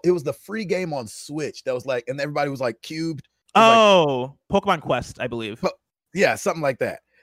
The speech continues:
Speaker 1: And so we played the mess out of that. I'm talking about every day. And so we're collecting Pokemon and fighting against Pokemon. And then they got into the show. And so they've watched, like, the whole series of the first show. They love it. And I never really got into the games, but have been really fun kind of being an outlier and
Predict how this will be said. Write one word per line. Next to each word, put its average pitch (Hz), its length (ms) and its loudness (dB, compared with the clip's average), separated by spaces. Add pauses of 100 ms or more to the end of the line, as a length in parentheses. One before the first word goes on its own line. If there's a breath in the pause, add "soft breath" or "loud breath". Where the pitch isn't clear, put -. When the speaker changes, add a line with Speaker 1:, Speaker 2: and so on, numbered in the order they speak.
(120)
Speaker 1:
And 160 180 4
so 160 180 2
we 180 200 -2
played 120 500 0
the 131 220 6
mess 123 360 0
out 110 140 2
of 101 60 -2
that. 104 100 0
I'm 143 80 0
talking 123 220 -4
about 107 260 -4
every 120 380 -2
day. 135 500 0 (220 soft breath)
And 127 120 -6
so 143 160 0
we're 160 180 0
collecting 143 440 -4
Pokemon 135 640 -4
and 110 180 -8 (180)
fighting 139 260 0
against 131 200 -10
Pokemon. 135 400 -4 (160 loud breath)
And 160 100 -4
then 185 100 -6
they 202 100 0
got 156 180 0
into 143 140 -14
the 117 80 -8
show. 131 500 0
And 113 100 -8
so 147 140 -4
they've 160 180 -2
watched, 143 320 -2
like, 113 140 -8
the 101 100 -12
whole 180 360 -2
series 175 580 -6
of 135 120 -10
the 127 80 -12
first 156 300 -4
show. 143 360 -6 (320 soft breath)
They 156 120 -2
love 160 200 0
it. 151 120 0
And 156 120 -4
I 202 80 0
never 190 200 -2
really 165 200 -4
got 147 120 -2
into 139 140 -10
the 113 80 -10
games, 147 460 -2
but 127 100 -8
have 120 80 -8
been 127 140 -10
really 127 180 -8
fun 135 380 -2 (480)
kind 165 240 0
of 123 100 -4
being 135 160 -8
an 127 140 -6
outlier 123 520 0
and 110 140 -6